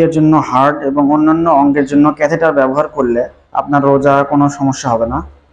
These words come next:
So বন্ধুরা, আশা করি আপনাদের পুরো বিষয়টা clear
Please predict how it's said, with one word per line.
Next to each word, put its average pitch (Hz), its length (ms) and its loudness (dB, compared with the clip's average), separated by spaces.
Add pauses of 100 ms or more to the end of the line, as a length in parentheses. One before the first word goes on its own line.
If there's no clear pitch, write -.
(360)
So 151 160 0
বন্ধুরা, 160 420 0 (100)
আশা 127 240 -8
করি 180 180 0
আপনাদের 156 420 0
পুরো 196 200 2
বিষয়টা 170 420 -2
clear 156 360 0